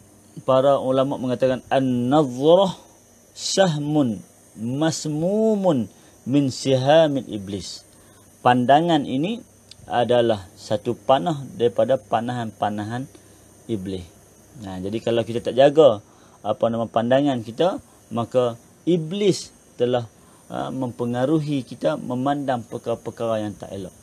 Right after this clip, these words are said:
Ha, memandang perkara-perkara yang tidak elok. Maka duduk tepi jalan,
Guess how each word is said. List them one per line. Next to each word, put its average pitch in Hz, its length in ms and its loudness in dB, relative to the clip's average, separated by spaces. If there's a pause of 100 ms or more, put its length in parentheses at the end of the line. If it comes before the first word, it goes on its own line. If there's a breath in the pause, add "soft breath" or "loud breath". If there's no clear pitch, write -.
(680 loud breath)
Ha, 101 160 -6
memandang 117 720 -2
perkara-perkara 143 640 -4
yang 147 80 -8
tidak 156 240 -6
elok. - 240 -6 (400)
Maka 113 240 -4
duduk 110 320 -4
tepi 110 240 -10
jalan, 123 400 0